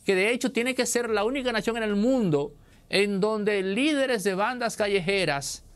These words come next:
aportan dinero para un proyecto presidencial, Haití siendo Haití. Pero miren,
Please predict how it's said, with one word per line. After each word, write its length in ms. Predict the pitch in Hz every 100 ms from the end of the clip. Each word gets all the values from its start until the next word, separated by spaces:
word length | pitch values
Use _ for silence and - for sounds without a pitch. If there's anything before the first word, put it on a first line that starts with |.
| - -
aportan 680 | 170 160 - 214 214 202 190
dinero 420 | 175 170 185 180
para 160 | 165
un 120 | 165 170
proyecto 460 | 175 160 165 170
presidencial, 720 | 160 156 147 127 104 104 95 90 - - -
Haití 460 | - 131 131 147 160
siendo 380 | 135 127 120 107
Haití. 340 | 90 - - - - - -
Pero 160 | - 226
miren, 380 | 247 254 147